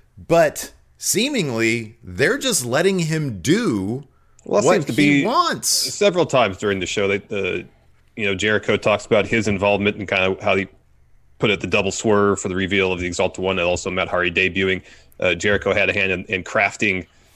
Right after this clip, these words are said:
Speaker 2: kind of how that was put together.
Speaker 1: Mm-hmm.
Speaker 2: It all seemed to be a very collaborative atmosphere.
Speaker 1: Yeah.
Speaker 2: Uh, Brody Lee talks about talking with Cody. He has some time allotted to him, I guess, his debut to do a promo. And he said when he, he kind of did it for Cody,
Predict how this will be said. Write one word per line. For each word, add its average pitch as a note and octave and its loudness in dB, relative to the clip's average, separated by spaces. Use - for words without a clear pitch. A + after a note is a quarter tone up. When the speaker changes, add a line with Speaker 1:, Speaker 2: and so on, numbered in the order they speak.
Speaker 2:
kind G2+ -2
of F2 0
how G2+ 2
that F#2+ 0
was G#2+ -6
put - -2
together. G#2 2
Speaker 1:
Mm-hmm. F2+ -10
Speaker 2:
It A#2+ 4
all G#3+ 6
seemed E3+ 4
to A#2+ 0
be B2+ 4
a G2+ 2
very A#2 4
collaborative G#2+ 2
atmosphere. F2+ -2
Speaker 1:
Yeah. D#2 -6
Speaker 2:
Uh, F2 2
Brody G2+ 0
Lee G2 0
talks F#2 -2
about F#2 0
talking F#2 0
with F2 -10
Cody. G2+ 0
He G#2 -2
has G2+ 0
some F#2+ -12
time G2 0
allotted F2+ 2
to F#2+ -6
him, F2 -4
I F2 0
guess, - -6
his E2+ -12
debut F2+ -2
to F2 -4
do F2+ -2
a E2+ -6
promo. G#2+ 0
And E2+ 0
he F2+ -6
said F2+ -6
when F#2 -4
he, F#2 -4
he F#2 -14
kind F#2+ -4
of F2 -4
did G2+ 0
it - -4
for F2+ -6
Cody, A2 0